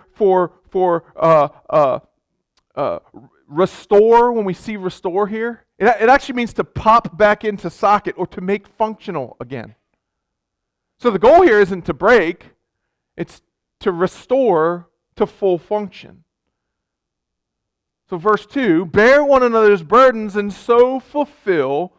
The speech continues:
the law of Christ." The word burdens there, baras. Now we're gonna, it's important that we understand the difference between this burden and the next burden we're gonna see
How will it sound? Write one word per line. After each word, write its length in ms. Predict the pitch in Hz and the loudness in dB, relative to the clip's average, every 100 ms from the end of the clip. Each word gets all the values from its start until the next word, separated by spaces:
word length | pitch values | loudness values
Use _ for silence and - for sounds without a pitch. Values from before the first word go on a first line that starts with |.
| _ _ | _ _
the 100 | 180 | -4
law 600 | 190 147 139 131 131 135 | -2 0 2 2 0 -4
of 240 | - 156 _ | -8 -14 _
Christ." 420 | 214 180 139 _ | -4 -4 -6 _
The 80 | 151 | -10
word 280 | 160 170 - _ _ | -8 -8 -12 _ _
burdens 500 | 170 220 214 147 123 | 0 0 0 -8 -12
there, 420 | 123 120 160 170 - | -10 -8 -10 -14 -6
baras. 580 | 151 185 160 127 165 | 0 2 2 2 -2
Now 80 | 170 | -4
we're 140 | 151 156 | -8 -8
gonna, 200 | 190 - - | -10 -10 -12
it's 100 | 165 | -10
important 400 | 165 - 240 208 | -12 -8 -8 -6
that 100 | 196 | -4
we 100 | 185 | -4
understand 520 | 175 151 - 220 208 | -6 -12 -10 -8 -6
the 60 | 151 | -6
difference 340 | 190 185 170 | -6 -8 -16
between 320 | 151 - 156 | -18 -14 -8
this 160 | 165 170 | -8 -8
burden 360 | 160 160 160 | -4 -4 -4
and 120 | 147 139 | -12 -10
the 60 | |
next 260 | 147 156 _ | -10 -10 _
burden 220 | 147 139 | -8 -8
we're 100 | 127 | -12
gonna 160 | 127 127 | -14 -14
see 360 | - 175 143 | -10 -8 -8